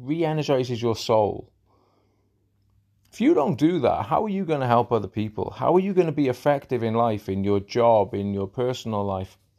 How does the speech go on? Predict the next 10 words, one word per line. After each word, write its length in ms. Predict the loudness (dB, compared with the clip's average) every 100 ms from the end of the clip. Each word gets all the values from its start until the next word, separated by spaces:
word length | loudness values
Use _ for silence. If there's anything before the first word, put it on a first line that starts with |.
| _ _ _ _ _ -20 -16 -2
in 120 | 0
anything 460 | 0 -2 -2 -2
you 120 | -2 -2
do? 360 | 0 0 -2 -12 _ -20 -20 _ _
It's 140 | -8 0
not 500 | 2 4 2 -4 2
going 280 | 2 4
to 120 | -2 -4
happen. 540 | -4 -4 -4 -4 -6 _ _ _ _ _ _ _ _ _ _ _ _ _ _ _ _ _ _ -12
So 560 | -10 0 4 4 0